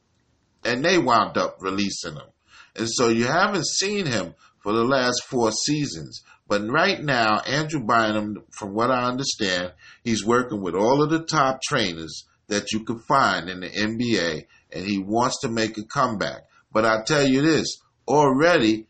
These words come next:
he's saying he doesn't want to play in the G League. Well, I tell you what, I don't know how he's gonna get back into the N B A.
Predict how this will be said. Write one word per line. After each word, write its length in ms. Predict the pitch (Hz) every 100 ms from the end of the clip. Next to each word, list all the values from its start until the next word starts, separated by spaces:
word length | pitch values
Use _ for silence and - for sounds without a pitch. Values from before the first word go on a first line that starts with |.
| _
he's 280 | 123 123 -
saying 520 | 143 127 113 113 113 - _ -
he 140 | 117
doesn't 460 | 98 123 131 131 98
want 200 | 117 113
to 60 |
play 300 | 113 104 95
in 100 | 104
the 80 | 127
G 300 | 117 147 165
League. 340 | 120 80 69 _ _ -
Well, 180 | 127
I 160 | 156 160
tell 200 | 170 175
you 180 | 156 131
what, 340 | 156 170 110 -
I 160 | 139
don't 240 | 180 127 123
know 160 | 120
how 560 | 104 135 175 147 120 - - -
he's 180 | 131 127
gonna 240 | 123 104
get 280 | 95 147 147
back 240 | 139 135
into 240 | 127 117 117
the 120 | 85 95
N 200 | 120 127
B 200 | 107 113
A. 300 | 120 143